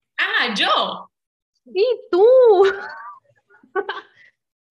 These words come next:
Speaker 2: No, pero bueno, me gusta, me gusta. <laughs> Cambiémosla. Entonces, ¿qué, cuál es mi mayor craving? <laughs>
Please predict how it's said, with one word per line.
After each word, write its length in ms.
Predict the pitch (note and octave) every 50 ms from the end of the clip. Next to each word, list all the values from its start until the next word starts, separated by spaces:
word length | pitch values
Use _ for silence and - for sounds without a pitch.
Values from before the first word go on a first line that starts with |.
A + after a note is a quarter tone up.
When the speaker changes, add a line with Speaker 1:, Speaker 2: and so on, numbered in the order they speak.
| - -
Speaker 2:
No, 240 | D4+ C#4+ C#4 C#4 C4+ B3+
pero 180 | C4+ C4 C4+ C4+
bueno, 280 | C#4+ C4+ C4+ C4 A#3+ A#3+
me 100 | A#3 A#3
gusta, 420 | B3+ B3+ C#4+ - - A3+ G#3+ A3
me 140 | A3+ A#3 A#3
gusta. 300 | B3 B3+ C4 C4 - B3
<laughs> 160 | C4+ C#4 -
Cambiémosla. 580 | D4+ B3 A3+ A3+ A3+ A#3 A3+ G#3 G3+ G3 G3 G3+
Entonces, 480 | G#3 G#3 A#3 A#3+ C#4+ B3+ B3 B3 A3 _
¿qué, 140 | - A#3+
cuál 160 | A3+ A3+ A#3 C4
es 80 | C4
mi 160 | B3 B3+ A#3+
mayor 380 | A3 G3 F#3+ G3+ G3+ G#3+ - -
craving? 260 | - A3+ B3 G4 - - - - - - - -
<laughs> 520 | - - D#4+ - _ _ _ _ -